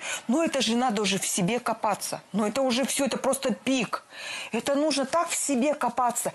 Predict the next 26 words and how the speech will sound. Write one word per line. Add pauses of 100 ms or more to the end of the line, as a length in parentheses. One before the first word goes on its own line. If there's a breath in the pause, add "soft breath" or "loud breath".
(240 loud breath)
Нет,
она
будет
искать
виноватых. (300 loud breath)
И
она
сделает (120)
так,
сделает
так,
что
сейчас
все (100)
будут
виноваты. (2500 loud breath)
Вот
и
я
так
же. (320 loud breath)
Я
вот
пойду
к
ней.